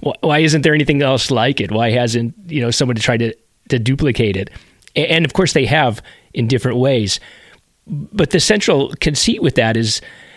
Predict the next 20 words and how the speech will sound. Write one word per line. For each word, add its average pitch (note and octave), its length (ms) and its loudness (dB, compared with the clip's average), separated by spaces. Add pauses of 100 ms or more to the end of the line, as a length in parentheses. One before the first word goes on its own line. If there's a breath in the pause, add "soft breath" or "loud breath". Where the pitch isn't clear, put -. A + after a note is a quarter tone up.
(180 loud breath)
that C3 280 2
it A#2 120 0
ha-, - 200 -2 (100)
kind C3+ 180 0
of A2+ 60 0
hasn't E3 400 0
been B2 100 0
done. A#2+ 180 0
And D3+ 80 -4
I, F3 220 0
I D3+ 60 0
guess A3+ 200 0
maybe G#3+ 220 0
now D3+ 140 2
that C#3+ 100 0
I'm C3 100 0
reflecting C3 460 -2
on G#2 120 -2
the A2 60 -2
talk, D3 360 -2